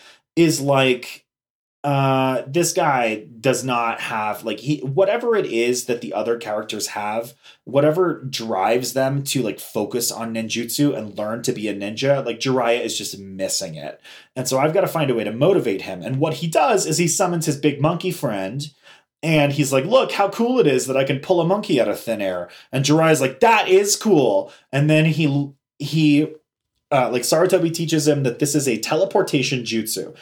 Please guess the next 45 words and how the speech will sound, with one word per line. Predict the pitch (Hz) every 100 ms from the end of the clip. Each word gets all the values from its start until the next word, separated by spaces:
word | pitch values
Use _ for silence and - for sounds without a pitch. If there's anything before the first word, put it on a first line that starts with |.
| - -
So | 117
summoning | - 240 240 233 208 190
is | - 143
a | 117
teleportation | 113 143 139 131 110 101 92 92
jutsu | 90 92 - 95 92 - - -
that | 117 135 139 - -
causes | - 202 202 196 180
you | 170 160
to | 143
make | 135 127
a | 110 104
blood | 120 160 185 160
pact | - 143 147 131
with | 123 117
a | 117
ninja | 135 156 147 156
animal | 113 104 107 104 143 - -
that | - 120 139
lives | 170 160 151
independently | 185 214 226 233 180 156 170 160 156
somewhere | 151 - 175 185 175
in | 165 160
the | 151
world. | 113 101 95 98 - - - -
And | 117
you | 110 123 226 233
make | 208 190
a | -
blood | 185 208 -
pact | 175 165
with | 151 147
them | 135 131
so | 135
that | 127 127
you | 160
can | 156 -
teleport | - 185 202 - 175 170
them | 143 135
to | - 262 233
you | 185 160 156 156
at | 139
a | 127
moment's | 147 165 170 160 139
notice | 127 127 123 -